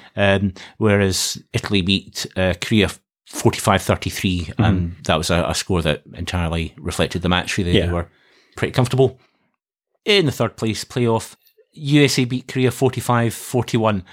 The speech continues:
Speaker 2: Yeah.
Speaker 1: Uh, love to give you much more detail on that match, but we were,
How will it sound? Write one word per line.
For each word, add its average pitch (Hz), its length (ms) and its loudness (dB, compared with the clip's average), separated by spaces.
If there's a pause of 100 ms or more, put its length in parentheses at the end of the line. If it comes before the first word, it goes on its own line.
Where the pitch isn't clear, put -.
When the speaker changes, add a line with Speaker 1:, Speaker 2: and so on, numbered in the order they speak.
(200)
Speaker 2:
Yeah. 110 220 4
Speaker 1:
Uh, 135 100 -6
love 135 300 2
to 135 80 0
give 120 120 2
you 123 60 4
much 123 180 -2
more 120 120 4
detail 123 380 0
on 107 100 0
that 107 240 -2
match, 110 360 -6
but 113 280 -2
we 120 100 2
were, 110 380 2